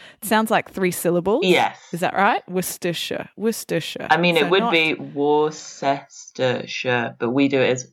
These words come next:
Speaker 2: Worcestershire. We kind of do that, that linking the, the syllables together so that the actual city of,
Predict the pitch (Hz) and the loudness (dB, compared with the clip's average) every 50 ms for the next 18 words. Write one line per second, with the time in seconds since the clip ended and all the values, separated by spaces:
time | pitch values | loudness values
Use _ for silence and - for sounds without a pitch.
0 | _ - 165 156 143 139 139 135 - - 135 127 - - 127 123 123 127 131 131 | _ -16 -10 -2 0 0 0 0 -2 -6 -6 -4 -2 0 0 2 2 2 0 0
1 | - 135 131 131 131 127 127 135 135 123 127 120 117 117 - - - - - - | 0 0 2 2 0 0 0 0 0 2 2 2 2 0 -2 -6 -10 -16 -16 -16
2 | - - - - - - - - - _ - 156 - - 165 180 180 175 180 180 | -16 -16 -16 -16 -18 -18 -18 -20 -8 _ 2 2 4 4 4 2 4 2 2 2
3 | - 175 165 165 156 151 151 151 147 143 143 139 139 135 135 147 - - 156 151 | 2 2 2 2 2 0 2 2 2 4 4 4 2 2 0 -4 -6 -2 0 0
4 | 151 135 139 139 135 135 131 131 - 143 117 147 147 147 131 131 127 123 127 - | 0 0 0 0 0 0 -2 -4 -6 -6 0 2 2 4 4 4 2 0 2 0
5 | 139 139 123 135 - - 131 139 160 156 160 151 - - - 170 160 156 151 151 | 0 2 2 2 0 -2 -2 -2 0 2 2 2 2 0 -2 -2 0 2 2 2
6 | 151 143 - - - - - - 233 233 - - 156 139 135 - - - 151 151 | 2 0 -2 -4 -8 -6 -2 0 0 0 0 0 2 2 2 2 2 2 2 4
7 | 151 - 127 - | 2 0 -2 -6